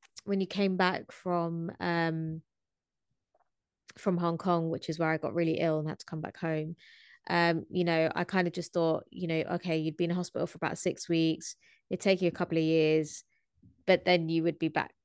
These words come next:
to kind of normal and you'd kind of be quote unquote over it." So you, you know, they were like, you know, the fact that, like, I don't know, five, eight years on from Hong Kong, you know, you s-,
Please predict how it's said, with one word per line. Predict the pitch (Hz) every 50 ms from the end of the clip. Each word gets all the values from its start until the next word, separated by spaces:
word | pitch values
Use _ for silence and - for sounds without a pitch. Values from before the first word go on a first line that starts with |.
| _ _ _ _ _ _ _ _ - - _ _
to | - - 185 156
kind | - - 170 156 156
of | 151 160
normal | 165 165 165 160 156 151 151 151
and | 147 147
you'd | 147 147 - -
kind | - 175 160 156 151
of | 147 - _
be | - 151 147 147 - -
quote | - - 165 147 -
unquote | 156 147 - - 160 151 -
over | - - 165 165 160 151 156 - -
it." | - - - - _ _ _ _ _ _ _ _ _ _ _ _ _ _ _ _ _ _ _
So | - - - 196 180 175 170
you, | 165 165 - 180 180 180 175 - - _
you | - 190 175
know, | 175 165
they | 160 165 165
were | 170
like, | 165 165 165 - -
you | 170 175
know, | 170 165 160 160 156 156 156 - _ _ _ _ _ _ _ _ _ _ _ _ _ _ -
the | 196 180
fact | - - 180 131 - -
that, | - 156 - -
like, | 175 175 170 165 143 - - _ _ _ _ _ _ _ _ _ _ _ _ _ _ _ _ _ _ _ -
I | 185
don't | 170 165
know, | 165 160
five, | 156 - - 165 165 165 165 160 156 -
eight | - 165 160 -
years | - 175 160 170
on | 170 165 156 151 156 156
from | - - - 160 156 156
Hong | 160 165 160 160
Kong, | 156 175 170 165 156 - - 180 190 - - _ _ _ _ _ _ _ _ _ _ _ _ _ _ _ _ _ _ _ _ _ _ _ -
you | 190 180
know, | 170
you | 165 165 165 170
s-, | 160 -